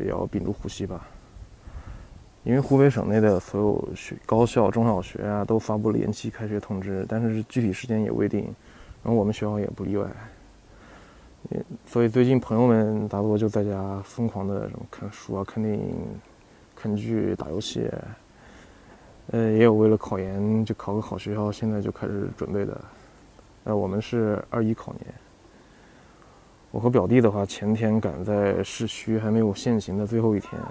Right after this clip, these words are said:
然后去市内可能是唯一一个还没有禁编的一个小镇，就买了好多小烟花，放了一下，然后算是释放这几天的压抑和无聊吧。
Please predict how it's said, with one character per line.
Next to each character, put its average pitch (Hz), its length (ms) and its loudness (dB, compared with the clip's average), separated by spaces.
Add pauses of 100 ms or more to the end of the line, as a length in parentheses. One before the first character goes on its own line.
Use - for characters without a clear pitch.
(420)
然 - 100 -8
后 104 60 -4
去 107 260 -4
市 104 220 -4
内 104 160 2
可 98 160 -6
能 98 140 -4
是 107 100 2
唯 101 240 2
一 104 140 2
一 101 80 2
个 104 160 2
还 104 260 0 (640)
没 117 80 2
有 120 100 8
禁 113 220 4
编 113 160 8
的 117 80 8
一 107 80 6
个 110 100 6
小 87 220 -2
镇， 95 460 0 (340)
就 113 140 -8
买 98 200 -2
了 92 60 -2
好 90 160 -6
多 101 80 0
小 - 200 -8
烟 90 140 -4
花， 95 300 -8 (760)
放 104 200 -2
了 82 80 -4
一 - 20 -6
下， - 180 -8
然 90 60 -6
后 101 80 -4
算 101 220 -6
是 104 100 -6
释 113 140 -4
放 107 180 2
这 107 80 2
几 92 120 -2
天 101 120 -4
的 104 120 2
压 101 180 0
抑 104 160 2
和 98 100 -6
无 95 140 -2
聊 87 160 -4
吧。 92 220 -10